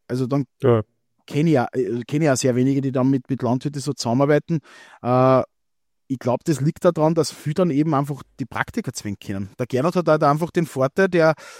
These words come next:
Speaker 1: über auch seine, seine Zusammenarbeit da mit, mit Holerbrunn, mit der Schule, wie er da seine, der Doktorarbeit geschrieben hat, der hat halt über das auch Landwirte kennengelernt, auch die Vernetzung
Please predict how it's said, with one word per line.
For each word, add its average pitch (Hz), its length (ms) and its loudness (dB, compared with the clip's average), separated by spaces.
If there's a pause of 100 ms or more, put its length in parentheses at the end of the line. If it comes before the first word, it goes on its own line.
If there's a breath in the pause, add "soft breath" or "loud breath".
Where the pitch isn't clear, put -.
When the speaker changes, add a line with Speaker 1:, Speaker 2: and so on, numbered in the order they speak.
(140)
Speaker 1:
über 147 280 0
auch 147 40 0
seine, 143 340 2 (340)
seine - 200 -4
Zusammenarbeit 165 640 0
da 170 100 0
mit, 160 260 0
mit 139 140 -4
Holerbrunn, 147 560 2
mit 185 160 2
der 156 60 -4
Schule, 185 420 0
wie 180 80 0
er 160 140 0
da 156 100 -2
seine, 135 260 0 (100)
der 131 100 -4
Doktorarbeit 190 420 0
geschrieben 190 220 -2
hat, 185 100 -4
der 147 140 0
hat 123 40 -2
halt 175 220 0
über 165 160 -2
das 151 220 -2
auch 156 100 4
Landwirte 151 460 -2
kennengelernt, 175 480 -4
auch 147 100 0
die 139 160 -4 (220 soft breath)
Vernetzung 170 760 -2